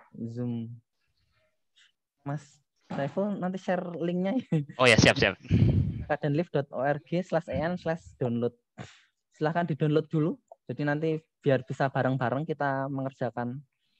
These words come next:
Speaker 1: eh, mencoba ya, mencoba Kdenlive-nya bareng-bareng. Eh, ukurannya sekitar delapan puluh mega, hanya delapan puluh mega. Dan ini diinstal hanya dalam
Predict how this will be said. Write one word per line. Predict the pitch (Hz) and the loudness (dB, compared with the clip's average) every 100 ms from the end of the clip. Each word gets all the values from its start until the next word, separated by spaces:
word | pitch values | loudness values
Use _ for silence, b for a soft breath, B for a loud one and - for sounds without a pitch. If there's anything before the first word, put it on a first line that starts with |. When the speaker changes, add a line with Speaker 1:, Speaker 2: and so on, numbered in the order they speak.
| _ | _
Speaker 1:
eh, | 135 131 | -6 -4
mencoba | 139 151 151 165 123 | -2 -2 0 2 0
ya, | 107 | -2
mencoba | 117 123 131 131 117 120 | -6 -8 -8 -6 -6 -6
Kdenlive-nya | 131 120 127 135 131 | -4 -6 -4 -6 -6
bareng-bareng. | 117 107 113 104 113 - _ _ _ _ _ _ _ _ _ _ _ _ - | -8 -8 -10 -12 -14 -18 _ _ _ _ _ _ _ _ _ _ _ _ -2
Eh, | 147 139 - B B _ _ _ - | 0 0 -4 B B _ _ _ -6
ukurannya | 175 180 190 208 233 | 0 2 4 4 2
sekitar | 233 220 196 - 202 202 202 202 196 196 196 208 202 _ _ _ _ _ _ _ _ - _ - | 2 -2 -2 0 2 4 2 2 4 2 2 -2 -10 _ _ _ _ _ _ _ _ -20 _ -6
delapan | 143 139 160 175 | -2 0 0 0
puluh | 185 | 0
mega, | 190 185 - 170 120 113 127 | 0 -2 2 2 2 -2 -4
hanya | 135 | -2
delapan | 135 143 147 | -2 -2 -2
puluh | 151 | -2
mega. | 143 - 123 120 B B _ _ | -4 -4 -8 -8 B B _ _
Dan | 156 156 165 165 | 2 4 4 2
ini | 160 196 220 - _ B B _ _ | 2 0 -2 -6 _ B B _ _
diinstal | 147 147 165 185 | 0 2 4 4
hanya | 160 147 | 4 4
dalam | 143 | 2